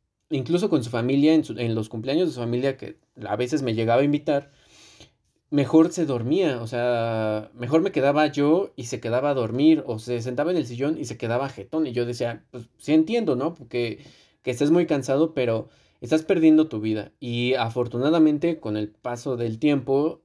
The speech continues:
eh, se dio cuenta que ya también lo estaban como sobreexplotando porque llevaba muchas cosas encima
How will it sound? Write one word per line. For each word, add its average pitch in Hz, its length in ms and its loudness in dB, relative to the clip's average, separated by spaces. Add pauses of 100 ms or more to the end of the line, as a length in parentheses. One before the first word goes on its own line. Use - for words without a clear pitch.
eh, 110 360 -8
se - 140 -6
dio 120 160 2
cuenta 127 320 -2
que 107 160 -4
ya 117 280 -2 (260)
también 123 220 -2
lo 143 40 2
estaban 139 260 -2
como 113 320 -4
sobreexplotando 135 1040 -2
porque - 260 -14
llevaba 113 300 -4
muchas 147 380 -4
cosas 139 280 -6
encima 143 440 -2